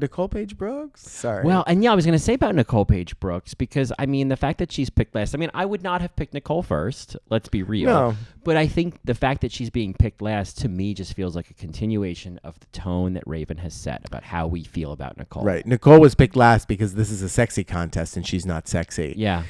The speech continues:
Speaker 1: And then, I mean, I just wrote down, like, is, is that a sexy contest? Didn't Ru just say what they were being judged on?
Speaker 2: Right.
Speaker 1: Like, isn't sexy, like, from within? Like,
Speaker 2: Right, right.
Speaker 1: that's
Speaker 2: And
Speaker 1: fucked up.
Speaker 2: And, and can be portrayed in all kinds of ways. And yeah, I mean, it's,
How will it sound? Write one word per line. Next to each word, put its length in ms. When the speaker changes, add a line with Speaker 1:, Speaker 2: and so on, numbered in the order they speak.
Speaker 1:
And 140
then, 220
I 140
mean, 200
I 200
just 200
wrote 200
down, 260
like, 160
is, 220
is 260
that 160
a 80
sexy 340
contest? 640
Didn't 200
Ru 160
just 400
say 340
what 240
they 100
were 140
being 300
judged 320
on? 200
Speaker 2:
Right. 180
Speaker 1:
Like, 100
isn't 260
sexy, 540
like, 160
from 240
within? 480
Like, 240
Speaker 2:
Right, 360
right. 240
Speaker 1:
that's 160
Speaker 2:
And 40
Speaker 1:
fucked 200
up. 320
Speaker 2:
And, 280
and 280
can 200
be 160
portrayed 520
in 100
all 120
kinds 340
of 100
ways. 500
And 220
yeah, 200
I 100
mean, 200
it's, 160